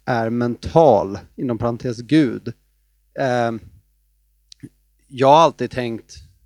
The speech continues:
Gud är ande, men är det samma sak? Alltså det mentala och det andliga, är det samma sak? Eller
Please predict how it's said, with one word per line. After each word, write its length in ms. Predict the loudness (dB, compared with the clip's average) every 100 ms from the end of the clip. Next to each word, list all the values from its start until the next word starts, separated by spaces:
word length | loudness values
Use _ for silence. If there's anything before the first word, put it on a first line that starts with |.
| _ _ _ _
Gud 460 | -18 -8 -6 -6 -4
är 120 | -4
ande, 600 | 0 -2 -2 0 2 2 -2
men 360 | -6 -2 -2 -6 -12 _ _
är 120 | -4
det 160 | -2 -2
samma 300 | -2 -4 -4
sak? 440 | 0 2 2 -4
Alltså 180 | -12 -10
det 100 | -8
mentala 600 | -6 -8 -2 0 2 2
och 80 | 0
det 120 | -2
andliga, 440 | -6 -6 -6 -4
är 60 | -4
det 160 | -4 -8
samma 260 | -6 -8
sak? 460 | -8 -6 -6 -6 -8
Eller 280 | -10 -10